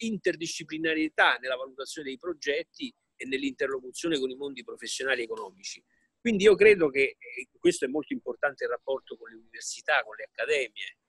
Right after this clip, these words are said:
eh, la costruzione di protocolli, di disciplinari che aiutino l'amministrazione a posizionarsi in una maniera più avanzata.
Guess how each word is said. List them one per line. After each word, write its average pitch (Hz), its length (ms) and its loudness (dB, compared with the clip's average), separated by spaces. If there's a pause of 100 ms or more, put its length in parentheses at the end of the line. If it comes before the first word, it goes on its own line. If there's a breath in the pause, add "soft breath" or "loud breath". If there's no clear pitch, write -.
(380)
eh, 107 500 -2
la 113 120 -2
costruzione - 1080 -6
di 120 120 -8
protocolli, 127 760 0
di 113 140 -12
disciplinari 123 720 -4
che 120 220 -4
aiutino 139 500 0
l'amministrazione 120 760 -6
a 110 80 -2
posizionarsi 131 920 -4
in 117 60 -14
una 113 120 -12
maniera 120 260 0
più - 160 -2
avanzata. - 640 -4